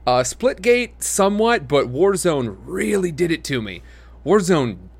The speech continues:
did it to me. Uh, <laughs> I found myself not even grinding Warzone, 'cause I don't really like grinding. I don't care.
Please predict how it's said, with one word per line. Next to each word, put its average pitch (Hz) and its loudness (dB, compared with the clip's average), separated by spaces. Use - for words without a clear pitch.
did 160 6
it 120 0
to 113 -2
me. 92 -14
Uh, 120 2
<laughs> - -4
I 208 2
found 214 -2
myself 185 2
not 269 4
even 339 6
grinding 170 -2
Warzone, 233 0
'cause 175 -2
I 208 2
don't 220 0
really 214 0
like 180 0
grinding. 139 0
I 143 2
don't 147 -4
care. 151 -2